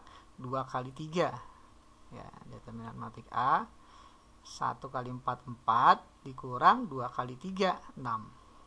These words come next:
Dikali determinan matriks B, ya, kita kali silang juga, satu kali empat dikurang M kali N. Ya, jadi satu kali empat, empat dikurang M kali N jadi M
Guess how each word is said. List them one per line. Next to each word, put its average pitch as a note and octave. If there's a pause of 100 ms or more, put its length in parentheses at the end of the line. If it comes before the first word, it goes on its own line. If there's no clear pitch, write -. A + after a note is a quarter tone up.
(880)
Dikali D#3+
determinan F3
matriks F#3+
B, C#3+ (240)
ya, A#2 (400)
kita B2+
kali B2
silang B2
juga, B2
satu -
kali B2+
empat F3+
dikurang C#3+
M E3+
kali F3+
N. F3+ (760)
Ya, -
jadi B2
satu -
kali C#3
empat, C3+
empat B2+ (800)
dikurang C3+
M F#3
kali C#3
N G3+
jadi C#3 (160)
M F#3